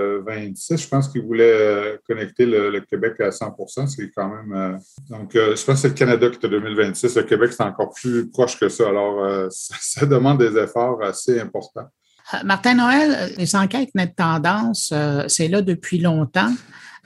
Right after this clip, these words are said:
Speaker 2: Euh, l'A T N est maintenant l'éditeur de l'enquête. On s'en va vers l'année, là, d'édition. Vous, comme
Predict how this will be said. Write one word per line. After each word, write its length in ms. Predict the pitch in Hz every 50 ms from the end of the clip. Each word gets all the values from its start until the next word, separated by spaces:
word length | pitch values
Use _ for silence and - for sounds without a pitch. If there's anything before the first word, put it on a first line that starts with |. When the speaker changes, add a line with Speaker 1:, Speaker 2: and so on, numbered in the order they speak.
| - 160
Speaker 2:
Euh, 160 | 156 147 151
l'A 160 | 156 165 165
T 180 | 165 - 175 170
N 340 | 170 180 202 220 220 208
est 260 | 185 165 160 160 151 151
maintenant 400 | 160 160 156 151 - 196 202 196
l'éditeur 560 | 180 170 147 135 - - - 202 220 240 214
de 100 | - 170
l'enquête. 440 | 170 165 160 156 - - 233 247 - - -
On 180 | 120 117 117
s'en 280 | - - 165 151 151 147
va 180 | 165 170 175
vers 380 | 156 151 160 165 160 156 165 - - 170
l'année, 480 | 170 165 165 170 170 175 196 240 277
là, 140 | 233 202 180
d'édition. 680 | 156 165 156 147 135 - - - - 208 247 294 285 294 - - - - - - -
Vous, 460 | 135 127 143 208 330 349 349 349 - _
comme 420 | - 202 196 190 185 185 180 185